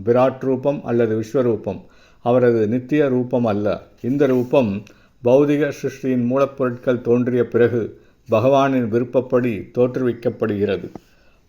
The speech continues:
தாம் மூல முழுமுதற் கடவுள் என்பதை அருவவாதிகள் நம்ப வேண்டும் என்பதற்காகவே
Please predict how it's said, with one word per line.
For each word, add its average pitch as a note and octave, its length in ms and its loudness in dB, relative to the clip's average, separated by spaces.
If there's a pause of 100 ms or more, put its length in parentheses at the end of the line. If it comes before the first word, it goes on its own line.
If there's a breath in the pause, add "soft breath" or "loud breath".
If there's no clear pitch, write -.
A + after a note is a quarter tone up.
தாம் B2+ 440 0 (280)
மூல D3 300 4
முழுமுதற் C#3 680 0
கடவுள் C3 420 2
என்பதை A#2+ 460 2
அருவவாதிகள் B2 720 4
நம்ப A#2+ 320 2
வேண்டும் B2 420 0
என்பதற்காகவே A#2 1080 0